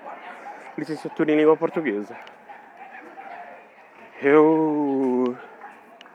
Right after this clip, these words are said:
eu, no começo do curso,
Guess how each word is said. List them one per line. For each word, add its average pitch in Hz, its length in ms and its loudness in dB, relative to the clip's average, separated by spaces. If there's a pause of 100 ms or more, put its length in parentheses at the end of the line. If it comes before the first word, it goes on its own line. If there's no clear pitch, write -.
(1080)
eu, 113 880 -2 (3000)
no 117 100 -6
começo 127 340 0
do 151 100 -2
curso, 127 600 -2